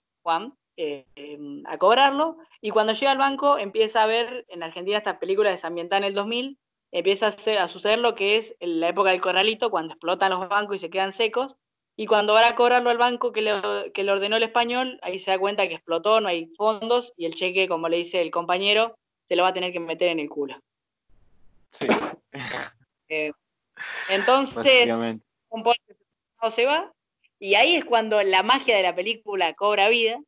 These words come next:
Speaker 1: que nos da un giro de argumento clave, donde Gastón Pauls y todos los personajes, incluido el español multimillonario, le estaban estafando a Ricardo Darín, y las Nueve Reinas nunca existieron en realidad, solo era un,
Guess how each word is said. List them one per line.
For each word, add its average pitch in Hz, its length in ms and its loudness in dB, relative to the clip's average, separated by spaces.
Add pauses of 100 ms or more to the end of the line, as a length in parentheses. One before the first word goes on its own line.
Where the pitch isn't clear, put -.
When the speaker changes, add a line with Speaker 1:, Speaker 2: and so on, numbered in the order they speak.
(440)
Speaker 1:
que 185 140 -4
nos 180 120 -6
da 226 300 2
un 208 120 -8
giro 233 220 0
de 226 60 8
argumento 208 500 -2
clave, 226 720 2 (200)
donde 208 840 0 (480)
Gastón 262 460 0
Pauls 190 300 2
y 196 140 -10
todos 285 400 0
los 226 120 0
personajes, 196 680 -2
incluido 349 500 2
el 233 80 4
español 214 440 0
multimillonario, 220 800 -2 (560)
le 185 100 0
estaban 233 420 2
estafando 220 540 0
a 196 60 0
Ricardo 190 360 0
Darín, 233 400 0
y 185 100 -12
las 165 140 -6
Nueve 208 160 2
Reinas 208 260 2
nunca 208 160 -6
existieron 190 480 -2
en 170 60 -6
realidad, 196 480 0
solo 185 220 -2
era 185 120 2
un, 175 320 -8